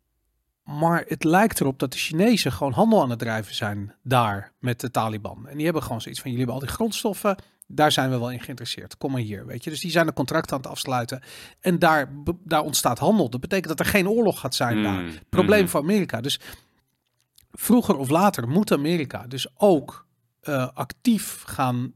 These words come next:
Speaker 1: stoken in wat er gebeurt in China. En als je kijkt hoe, wat de aanloop
Speaker 2: In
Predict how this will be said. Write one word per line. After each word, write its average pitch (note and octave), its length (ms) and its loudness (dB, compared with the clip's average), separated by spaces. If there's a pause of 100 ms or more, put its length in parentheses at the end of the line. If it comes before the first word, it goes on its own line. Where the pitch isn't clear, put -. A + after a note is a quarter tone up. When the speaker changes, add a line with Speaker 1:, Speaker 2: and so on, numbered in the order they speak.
Speaker 1:
stoken D#3 800 2
in A#2+ 440 -2 (140)
wat C#3 200 -4
er B2 80 -4
gebeurt A#2+ 560 -4
in D3 180 -8
China. D3+ 400 0 (420)
En E3+ 160 -4
als G3 160 2
je G#3+ 60 2
kijkt F#3+ 280 2
hoe, F3 220 2
wat E3 180 -2
de - 80 -8
aanloop G3 340 4
Speaker 2:
In D#3 40 4